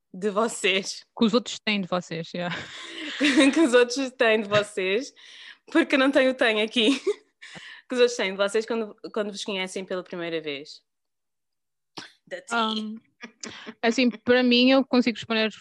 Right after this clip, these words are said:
Speaker 2: rapidamente, que é as pessoas pensam que eu sou uma pessoa extrovertida, quando eu não acho que sou. Que eu acho que eu sou muito saída quando não conheço
Speaker 1: Uhum.
Speaker 2: uma pessoa, primeiramente, mas depois quando fico a conhecer melhor a pessoa, eu fico mais fechada, ou se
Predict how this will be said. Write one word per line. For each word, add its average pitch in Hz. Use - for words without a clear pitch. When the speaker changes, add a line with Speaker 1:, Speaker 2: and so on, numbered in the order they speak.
Speaker 2:
rapidamente, 208
que -
é 190
as 190
pessoas -
pensam 214
que 214
eu 214
sou 220
uma 208
pessoa -
extrovertida, 196
quando 180
eu 180
não 180
acho -
que -
sou. 170
Que -
eu 202
acho 196
que -
eu 214
sou 214
muito 214
saída 190
quando 202
não 196
conheço 196
Speaker 1:
Uhum. 208
Speaker 2:
uma 196
pessoa, 196
primeiramente, 190
mas 202
depois -
quando 208
fico -
a 202
conhecer 214
melhor 208
a 202
pessoa, 208
eu 196
fico -
mais 208
fechada, 208
ou 190
se -